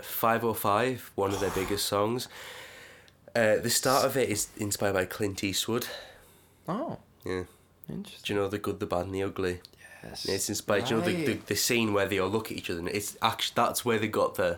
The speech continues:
Speaker 2: Oh, right,
Speaker 1: Yeah,
Speaker 2: that
Speaker 1: that's
Speaker 2: makes
Speaker 1: cool.
Speaker 2: sense, yeah. Uh, well,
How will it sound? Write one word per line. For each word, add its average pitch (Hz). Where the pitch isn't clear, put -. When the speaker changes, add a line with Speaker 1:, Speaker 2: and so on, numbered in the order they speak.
Speaker 2:
Oh, 123
right, 113
Speaker 1:
Yeah, 139
Speaker 2:
that 120
Speaker 1:
that's 113
Speaker 2:
makes 98
Speaker 1:
cool. 107
Speaker 2:
sense, 95
yeah. 92
Uh, 107
well, 117